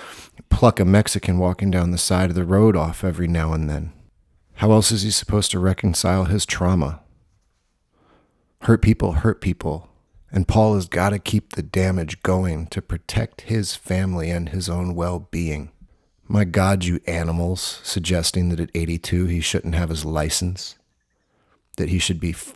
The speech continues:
fined more than five thousand dollars. The man's only worth a hundred and fifty million. Why are you trying to hurt his wallet?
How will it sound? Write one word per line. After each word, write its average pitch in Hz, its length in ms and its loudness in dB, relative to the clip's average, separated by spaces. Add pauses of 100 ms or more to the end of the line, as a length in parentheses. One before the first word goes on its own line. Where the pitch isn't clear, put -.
fined 82 560 0
more 87 300 -2
than 82 160 -4
five 78 360 -4
thousand 78 460 -4
dollars. 78 560 -6 (4000)
The 110 60 2
man's 123 260 10
only 113 200 10
worth 104 260 4
a 85 60 0
hundred 92 240 4
and 82 100 -2
fifty 90 300 0
million. 85 500 4
Why 85 200 2
are 104 40 4
you 110 100 6
trying 101 280 4
to 85 100 0
hurt 101 300 0
his 95 260 0
wallet? 87 480 -2